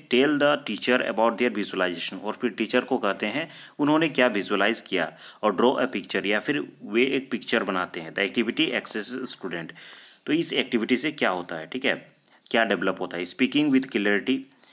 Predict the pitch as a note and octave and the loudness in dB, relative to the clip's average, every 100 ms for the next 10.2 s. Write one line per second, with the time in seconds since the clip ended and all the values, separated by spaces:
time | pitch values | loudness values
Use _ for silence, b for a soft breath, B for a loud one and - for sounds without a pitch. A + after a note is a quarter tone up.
0 | b b b G#2 A2+ - D3+ E3 C3 G#2+ | b b b 2 2 4 2 2 2 0
1 | A2 G#2+ G#2 - C3+ - - - A2 A2+ | 0 0 0 0 0 -2 -10 -2 2 2
2 | A2+ D3 C3 B2 G2+ G#2+ G#2+ A2+ C3 - | 2 0 0 0 2 2 4 2 2 -4
3 | B B A2+ B2 C3 C3 E3 E3+ B2+ C3 | B B 0 4 4 4 4 2 4 2
4 | C3+ A2+ G#2 B2 - F2+ F#2+ E2+ F2 E2 | 2 -2 0 -2 -2 -4 -2 -4 -6 -12
5 | - A2+ G#2 G#2+ A#2 A2 A2 G2 F#2+ - | -4 -2 0 0 -2 -2 -2 0 -2 -2
6 | G2+ G2 G2 F#2+ B2 - B B - A2+ | -4 -2 -4 -4 -8 -14 B B -8 0
7 | B2+ D#3 D#3+ D3 A#2 A2 C3+ B2 G2+ A2+ | 2 4 2 4 2 4 2 4 2 2
8 | A#2+ A#2 G#2+ G2 G#2+ A2 G#2 G#2 A2 B2 | 0 0 -2 -2 -4 -2 -2 -2 -2 -2
9 | G2 G2 - A#2+ F2 F2 F2 - C3 A2+ | -4 -6 -2 -2 -2 -8 -10 -12 -6 -4
10 | E2+ | -4